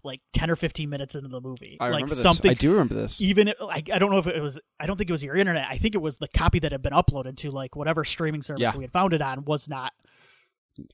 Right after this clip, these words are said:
Speaker 2: right.
Speaker 1: properly uploaded.
Speaker 2: We didn't get past the first fifteen, so, like,
Speaker 1: Yes.
Speaker 2: nothing really
Speaker 1: <laughs>
Speaker 2: happened yet.
Speaker 1: So I had to, I had to rewatch it on my own at some point later. So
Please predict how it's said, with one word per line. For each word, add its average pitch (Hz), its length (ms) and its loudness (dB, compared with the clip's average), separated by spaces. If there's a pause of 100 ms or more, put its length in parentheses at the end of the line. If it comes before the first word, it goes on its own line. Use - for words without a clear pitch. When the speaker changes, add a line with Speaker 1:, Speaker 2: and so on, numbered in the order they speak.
(120)
Speaker 2:
right. 170 180 8
Speaker 1:
properly 147 320 2
uploaded. 139 600 -4
Speaker 2:
We 143 140 8
didn't 165 200 6
get 147 140 2
past 143 260 6
the 127 60 -4
first 139 220 2
fifteen, 147 380 2
so, 131 120 0
like, 117 100 0
Speaker 1:
Yes. 117 80 0
Speaker 2:
nothing 135 260 2
really 113 200 -2
Speaker 1:
<laughs> 113 160 0
Speaker 2:
happened 113 320 0
yet. - 240 6 (320)
Speaker 1:
So - 260 4
I 330 240 2
had 254 160 2
to, 233 200 0 (380)
I 180 100 6
had 202 140 8
to 196 140 4
rewatch 180 420 6
it 175 80 2
on 156 100 0
my 151 140 0
own 147 180 2
at 147 120 -10
some 143 140 -8
point 131 240 -10
later. 127 320 -12
So 147 300 -4